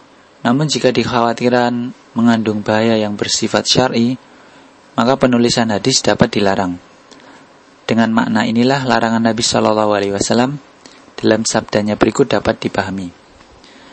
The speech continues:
"La taktubu anni syai'an ghairal Qur'ani.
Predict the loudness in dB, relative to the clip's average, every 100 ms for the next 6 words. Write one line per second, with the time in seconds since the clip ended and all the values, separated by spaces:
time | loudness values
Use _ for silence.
0 | -20 -20 -2 0 0 0 -2 -2 0 2
1 | 4 2 2 0 0 -2 -4 -4 -4 0
2 | 2 0 0 0 2 2 2 2 2 2
3 | 2 0 -2 0 0 0 -2 -4